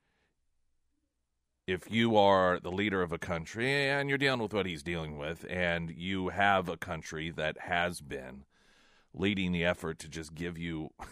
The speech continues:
<laughs> all the money that you want, I, I, I mean, I don't blame the guy for saying, "Yeah, we could use more." I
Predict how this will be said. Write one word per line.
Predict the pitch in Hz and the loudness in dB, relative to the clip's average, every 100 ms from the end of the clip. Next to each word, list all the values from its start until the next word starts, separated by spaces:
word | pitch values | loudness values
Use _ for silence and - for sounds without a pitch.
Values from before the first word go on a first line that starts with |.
| - | -20
<laughs> | - - - | -18 -18 -4
all | 95 | -4
the | 95 | -2
money | 73 90 82 | -2 -2 -2
that | 67 - | -4 -8
you | - | -10
want, | 73 90 78 65 - _ - _ _ _ _ _ _ _ _ _ | -4 -2 -2 -4 -12 _ -20 _ _ _ _ _ _ _ _ _
I, | - - - - _ _ _ - | -8 -8 -10 -14 _ _ _ -6
I, | - - - | -6 -4 -4
I | 101 | 2
mean, | 90 | 6
I | 113 | 6
don't | 170 | 6
blame | 92 120 160 | 4 4 4
the | 104 | 2
guy | 82 87 | 2 2
for | 85 | 0
saying, | - 92 87 | -2 0 4
"Yeah, | 117 - | 4 4
we | 107 | -2
could | 107 | -2
use | 110 104 | -2 -2
more." | 107 113 - - _ _ _ _ _ _ _ _ _ | -4 -4 -10 -20 _ _ _ _ _ _ _ _ _
I | _ | _